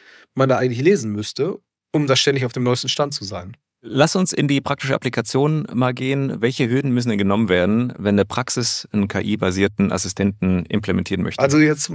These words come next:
Speaker 1: jetzt muss man einmal differenzieren, was für ein K-I-Assistent ist gemeint. Ist es ein, es gibt beispielsweise, die sind jetzt gerade sehr en vogue, das sind im Grunde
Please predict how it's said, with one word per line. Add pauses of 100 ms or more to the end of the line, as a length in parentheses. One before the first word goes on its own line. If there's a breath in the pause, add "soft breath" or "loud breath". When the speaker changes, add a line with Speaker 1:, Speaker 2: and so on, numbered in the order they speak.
Speaker 1:
jetzt
muss
man
einmal
differenzieren,
was
für
ein (100)
K-I-Assistent
ist
gemeint.
Ist
es
ein, (300)
es
gibt
beispielsweise, (180)
die
sind
jetzt
gerade
sehr
en
vogue, (420 loud breath)
das
sind
im
Grunde